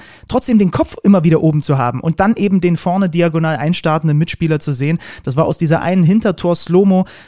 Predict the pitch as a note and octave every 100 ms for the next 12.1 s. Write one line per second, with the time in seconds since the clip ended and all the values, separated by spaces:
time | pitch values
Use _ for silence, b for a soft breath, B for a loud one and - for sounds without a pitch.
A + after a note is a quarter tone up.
0 | B - D#3+ E3 - A3 G3+ E3+ F3 E3
1 | D3 F3+ F#3 E3+ D3 D#3+ F3+ F#3 F#3 -
2 | D#3 F3+ F3 D#3 E3+ - E3+ F3+ E3 E3+
3 | G3 F#3 F3+ F3+ F3+ G3 G3 D#3+ F3 E3
4 | E3+ D#3 E3+ D#3 C#3 D#3+ D3+ B2+ D#3+ B
5 | B B D3 D3 D#3 - - E3 F3 -
6 | E3 E3 _ D4 C4 B3+ E3+ E3 F3 D#3+
7 | D#3+ F#3+ G3+ F3 F3+ E3 D#3 D#3 - F3+
8 | D#3 - C3+ - D#3+ D#3 D3 D3 B B
9 | - E3 F#3 G3+ D3 D3 E3 C#3+ D#3+ D3+
10 | C3+ E3+ D#3 D#3+ - D3+ C#3+ D3+ D3+ -
11 | C#3+ - G#3+ A#3 - F#3+ - E3+ F3 E3+
12 | -